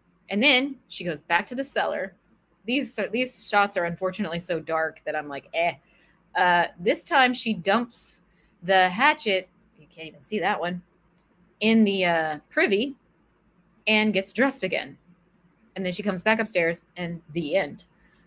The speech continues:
All of that, by the way, is shown while Lizzie is waiting to find out whether she's guilty or not. So this is the, "You're not guilty, you're acquitted, go home," the end.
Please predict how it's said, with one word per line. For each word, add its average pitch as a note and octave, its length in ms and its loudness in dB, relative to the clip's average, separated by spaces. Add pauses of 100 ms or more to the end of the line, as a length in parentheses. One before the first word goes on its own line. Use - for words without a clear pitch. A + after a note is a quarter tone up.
(800)
All A3 160 10
of C4 100 8
that, A3 240 8
by A3+ 120 6
the A#3 100 0
way, A#3 360 2
is F#3 140 -2
shown F3 560 0
while E3+ 300 4
Lizzie F3+ 440 -2
is E3+ 200 -4
waiting E3+ 420 -2
to F3 120 -14
find F3 200 -4
out D3 100 -2
whether D#3+ 160 -2
she's D#3+ 200 -12
guilty C#3 280 -4
or C3 60 -10
not. A#2+ 180 -10 (460)
So G3 160 2
this F3+ 220 4
is E3 140 -6
the, D3 360 -6 (880)
"You're G#3 200 4
not F3+ 240 0
guilty, D3+ 540 -4
you're F3 200 2
acquitted, C#3+ 480 -2
go D#3+ 180 -2
home," A#2 340 -8 (120)
the F3+ 220 2
end. - 260 -10